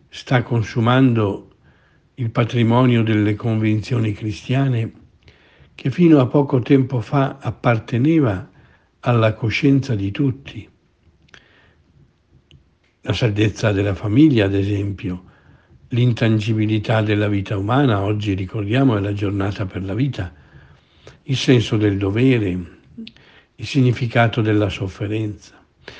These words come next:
Ecco, è necessario dunque un nuovo annuncio, credo, chiaro e coraggioso, che riproponga e ricordi a tutti la santità del matrimonio e della famiglia,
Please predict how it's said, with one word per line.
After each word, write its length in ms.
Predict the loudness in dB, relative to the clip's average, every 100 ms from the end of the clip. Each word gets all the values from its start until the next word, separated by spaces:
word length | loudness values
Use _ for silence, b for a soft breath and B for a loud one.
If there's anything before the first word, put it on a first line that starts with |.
| B B B B _
Ecco, 280 | -2 2 4
è 60 |
necessario 640 | 6 4 2 0 2 4
dunque 400 | 4 4 4 2
un 180 | 2 2
nuovo 500 | 2 2 2 0 -2
annuncio, 580 | -4 -4 -2 -2 -4 -8
credo, 540 | -6 -4 -4 -6 -10 _
chiaro 500 | -2 0 0 -2 -12 -20 _ _ _
e 120 | -10 -6
coraggioso, 680 | -2 0 0 -2 -4 -6
che 140 | -4 0
riproponga 720 | 0 0 -2 2 4 4 2
e 40 |
ricordi 760 | 0 0 2 2 2 0 -2 -6 B B B B B
a 140 | -8
tutti 720 | -2 0 0 -2 2 2 2
la 120 | -2 -2
santità 520 | 0 -2 -2 -2 0
del 180 | 0 0
matrimonio 640 | 0 -2 -2 0 0 0
e 20 |
della 260 | 0 -2 -4
famiglia, 600 | -2 2 2 2 -2